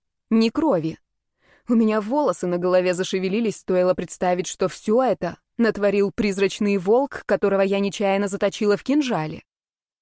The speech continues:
А ещё отсутствовали двое из трёх парней, которые были среди пленников. Похоже, с нами остался только наиболее пострадавший, тот самый, которого били ногами. «А где?»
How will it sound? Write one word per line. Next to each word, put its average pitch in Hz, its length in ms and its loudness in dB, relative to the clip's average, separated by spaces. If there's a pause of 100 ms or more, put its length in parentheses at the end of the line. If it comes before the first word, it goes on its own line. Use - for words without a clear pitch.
(380)
А 220 100 4
ещё 233 340 0
отсутствовали 196 640 -2
двое 196 420 2
из - 100 -8
трёх 196 280 -2
парней, 202 360 0
которые 196 400 0
были 196 220 0
среди 190 280 -4
пленников. 175 760 -4 (580)
Похоже, 233 380 -2
с - 60 -10
нами 208 260 0
остался 208 480 -2
только 208 380 0
наиболее 202 580 2
пострадавший, 233 880 -4 (400)
тот 226 160 2
самый, 254 340 0
которого 190 380 0
били 202 220 0
ногами. 214 560 -2 (1080)
«А 220 200 2
где?» 214 600 0